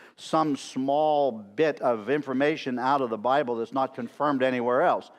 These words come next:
It's confirmed everywhere. You can see how this all works in with, uh, Proverbs chapter eighteen, verse five.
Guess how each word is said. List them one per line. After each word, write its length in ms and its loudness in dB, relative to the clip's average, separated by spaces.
It's 80 -20
confirmed 400 0
everywhere. 680 2
You 100 -8
can 100 -10
see 120 -4
how 160 4
this 180 -4
all 340 2
works 300 -2
in 200 -2
with, 300 -4
uh, 160 2
Proverbs 500 -4
chapter 300 -2
eighteen, 240 -4
verse 200 -6
five. 320 -4